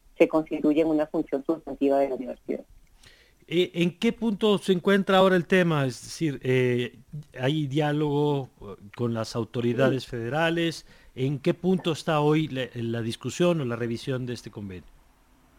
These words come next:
Speaker 1: Sí, eh, el, la revisión es la siguiente. Bueno, nos han informado que el convenio se mo-, no se renueva en los mismos términos.
Speaker 2: Mm.
Speaker 1: Eh, entonces, eh, ¿cuál es el término que se modifica? El que ya dices,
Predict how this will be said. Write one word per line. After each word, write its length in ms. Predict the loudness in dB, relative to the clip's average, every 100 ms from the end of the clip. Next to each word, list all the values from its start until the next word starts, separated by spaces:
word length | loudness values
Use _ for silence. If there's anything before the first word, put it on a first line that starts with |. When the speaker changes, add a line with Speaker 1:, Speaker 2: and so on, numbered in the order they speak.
| -20 -20 0
Speaker 1:
Sí, 240 | 4 4 0 2
eh, 540 | 6 6 4 2 2 2
el, 180 | 0 0
la 160 | 4 6
revisión 340 | 4 2 2
es 60 | 4
la 100 | 2
siguiente. 380 | 2 -2 0 -2
Bueno, 220 | -2 -4
nos 120 | -4
han 120 | -2
informado 640 | -2 0 0 2 4 2
que 340 | 0 -2 -2 -2
el 140 | -4
convenio 360 | 0 0 0 -2 -2
se 80 |
mo-, 180 | -2 -2 -2
no 200 | -2 0
se 120 | 0
renueva 680 | 2 0 0 0 -2 -4 -4
en 140 | -2
los 160 | -4 -4
mismos 320 | -4 -4 0 6
términos. 420 | 6 4 -8 -12 _ _ _ -10
Speaker 2:
Mm. 220 | -8 -8 -14 -20 _ _ _ -2
Speaker 1:
Eh, 360 | 2 2 2 -2
entonces, 280 | 0 0 4
eh, 140 | 4
¿cuál 240 | 8 6 6
es 160 | 2
el 100 | -2
término 360 | 0 0 0 -4
que 440 | -2 -2 -2 -4 -6
se 60 | -6
modifica? 460 | -4 -4 -4 -2
El 80 | 0
que 100 | 2
ya 140 | 2 2
dices, 360 | 0 -6 -12